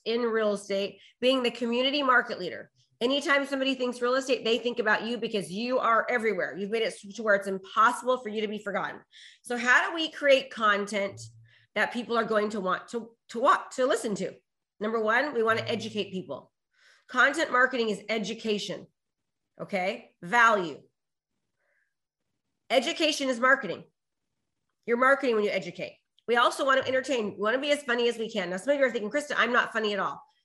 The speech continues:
You don't have to be, like, you know, telling jokes and stuff, but try to make it as entertaining for them as you can. I'll show you some examples of videos if I can pull them up so you get, you get an idea of what I mean. We want to be exciting. Remember, excitement sells.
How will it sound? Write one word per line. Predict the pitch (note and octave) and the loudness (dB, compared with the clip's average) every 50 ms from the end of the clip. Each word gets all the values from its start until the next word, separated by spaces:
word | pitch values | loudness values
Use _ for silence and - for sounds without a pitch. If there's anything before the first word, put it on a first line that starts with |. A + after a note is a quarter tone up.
| _ _ _ _ _ | _ _ _ _ _
You | C4+ E4+ | 0 2
don't | A4 B4+ B4 A4+ A4 F#4+ | 4 4 4 4 2 0
have | G4 - E4 | 0 -2 -8
to | C4+ | -8
be, | D4+ D#4 D4+ | -6 -2 2
like, | D4+ C4+ B3 - - - | 2 2 2 0 -4 -10
you | - A#3 A3+ | -8 -4 -4
know, | A3 | -4
telling | G#3+ - C4+ C4+ C4+ B3+ A#3 | -4 -2 0 2 2 2 2
jokes | G#3 B3 C#4+ D#4+ - - B3 | 2 4 2 2 2 -2 -4
and | A#3 G#3+ | -4 -4
stuff, | A#3 G#3+ | -4 -4
but | G3+ G#3+ | -6 -8
try | - - C4 C#4 E4+ | 2 4 6 6 6
to | F4 | 4
make | D#4 D4 D4 C#4+ | 2 0 0 0
it | C4+ A3+ | -2 -2
as | A3+ A3 G#3 - | -2 -4 -2 -2
entertaining | A3 A3+ A#3+ A#3 A#3 A#3 A3+ A3 A3 G#3+ G#3+ | 0 0 -2 -2 -2 -2 0 0 0 -2 -2
for | A3 G#3+ G#3+ G#3 | -2 -2 -2 0
them | F#3 G3+ F#3+ F3+ | 0 -2 -2 -2
as | F3 E3+ D#3+ | -4 -4 -6
you | F3 F3 | -8 -10
can. | - - A#3 G3+ F3+ E3+ - F3 _ _ - - _ _ _ - | -6 -4 -2 -2 -2 -4 -6 -10 _ _ -20 -20 _ _ _ 0
I'll | G3 A3+ C4 | 2 2 2
show | C4 - C4 | 2 2 0
you | B3 B3 B3 | 0 0 -4
some | A#3+ A#3 A#3+ | -4 -2 -4
examples | A3+ G3+ G#3+ G#3+ G#3 G3+ A3 F#3+ | -2 0 0 0 0 0 -2 -4
of | G#3 F#3 | -4 -4
videos | F#3+ G#3 G#3 G3+ G3 F3 | -4 -2 0 0 0 0
if | E3+ F3+ | -2 -4
I | F3+ F3+ | -6 -4
can | F#3+ F#3+ F3+ | -6 -8 -8
pull | F#3+ G#3+ G#3 | -6 -4 -4
them | G3 G3 | -2 0
up | G3 F#3 C#3 - | 0 0 0 -4
so | - - | -4 -6
you | G3+ F#3+ | -4 -4
get, | F#3 F#3 - | -4 -6 -6
you | - | -6
get | E3+ G3+ - | -4 -4 -4
an | - | -2
idea | F#3 F#3+ F3+ F#3+ | -4 -4 -2 -4
of | F#3 D#3+ | -4 -4
what | F3+ E3 | -4 -4
I | D#3+ | -2
mean. | F3 E3 A2+ - - _ _ - - - - - _ _ | -4 -4 -6 -8 -16 _ _ -20 -20 -20 -20 -20 _ _
We | A3+ A3+ | -4 0
want | A3+ A3 G#3+ | 2 2 2
to | A3 | 2
be | A3+ C4+ | 0 -2
exciting. | C4+ C4 - - - D4+ D#4 C#4 A#3 F#3 D3 C3+ - _ _ _ _ _ _ | -4 -4 -2 2 4 4 4 4 0 -2 -4 -8 -14 _ _ _ _ _ _
Remember, | G#3+ A#3+ C4 C#4+ D4+ C#4 A#3 F#3+ D3 - - - _ _ _ _ _ _ | -4 0 2 4 4 4 2 0 -2 -4 -10 -20 _ _ _ _ _ _
excitement | A3 A3 - - - - C#4+ C4+ D4 C4+ - - C4+ C4+ - G3+ | -10 -10 -10 -16 -4 2 4 6 6 6 6 4 0 0 -2 -4
sells. | - - C4 B3+ B3+ A#3+ G#3+ F#3+ - - - - - | -2 2 6 6 8 8 6 4 2 0 -8 -14 -18